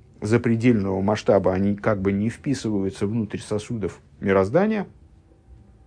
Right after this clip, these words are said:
и находятся, и поэтому их место понимается как, э, вынесенное за рамки мироздания, скажем. Они также влияют на то, что происходит в мироздании, но влияют иным образом. Тема должна быть знакома,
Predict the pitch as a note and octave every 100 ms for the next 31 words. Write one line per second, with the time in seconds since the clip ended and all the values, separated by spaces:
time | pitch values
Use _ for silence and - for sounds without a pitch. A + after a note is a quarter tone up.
0 | _ - - - - E3 C#3 - C3+ C#3+
1 | C3 B2 A2+ B2+ B2+ G#2 A#2+ A#2+ A2 G#2
2 | - - - _ _ _ - C3+ A2 B2+
3 | C3 A#2 - F2+ E2 - _ _ _ _
4 | - A2+ A2 C3+ C#3+ B2 - G2+ A#2 A#2
5 | - G2 G2+ G2 - - - G#2+ C#3+ C#3+
6 | A#2 B2 A#2 A2+ G#2+ G#2 B2 A#2+ A2+ G#2
7 | - G2 G#2 G#2 G#2 G2 F2+ F#2+ - -
8 | - G2 A2+ B2 D3+ A#2+ G2+ F#2 G2+ G#2
9 | E2+ E2+ - - - - - F2+ - F2+
10 | - - - A#2+ F3+ A3 D#3 - - -
11 | - A2+ D#3 A3 A#2 B2 D#3+ - A#2 C#3
12 | C3 G2+ F#2 E2+ - - _ _ _ -
13 | C3+ B2+ G2+ G#2 A#2+ A2+ F#2 G2+ A#2 A#2+
14 | E3+ C3